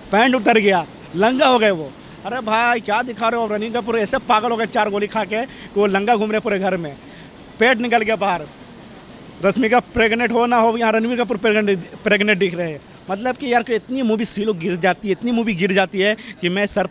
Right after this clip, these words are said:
पकड़ के ऐसा बैठ गया। उसके बाद मुझे सुसु नहीं आया, मैं ज़बरदस्ती जाके सुसु निकाला। मैं बोला, "चलो यार, करके आते हैं।" उसके बाद हमारे बॉबी भाई, ये बैंड्रा वाले नहीं,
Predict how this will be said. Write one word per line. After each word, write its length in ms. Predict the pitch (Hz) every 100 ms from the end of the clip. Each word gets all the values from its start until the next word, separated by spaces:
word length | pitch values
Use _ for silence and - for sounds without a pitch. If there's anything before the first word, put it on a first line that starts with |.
| -
पकड़ 220 | 180 180
के 80 | 190
ऐसा 140 | 185 202
बैठ 240 | 156 196
गया। 340 | 220 226 233 269 - -
उसके 240 | 160 -
बाद 180 | 214 208
मुझे 220 | 208 196
सुसु 280 | 196 196 208
नहीं 180 | 220 220
आया, 180 | 208 214
मैं 100 | 196
ज़बरदस्ती 460 | 185 185 180 -
जाके 220 | 196 185 190
सुसु 240 | 170 190
निकाला। 300 | 170 147 131 - - -
मैं 100 | 175
बोला, 120 | 196
"चलो 220 | 208 151
यार, 140 | - 147
करके 280 | 196 -
आते 220 | 185 160 143
हैं।" 120 | 123 - 190 160
उसके 280 | 180 -
बाद 240 | 247 226 220
हमारे 360 | 220 202 208
बॉबी 360 | 220 165 196 226
भाई, 200 | 214 180
ये 420 | 147 170 214 208
बैंड्रा 320 | 175 175 185
वाले 180 | 208 190
नहीं, 280 | 185 180 220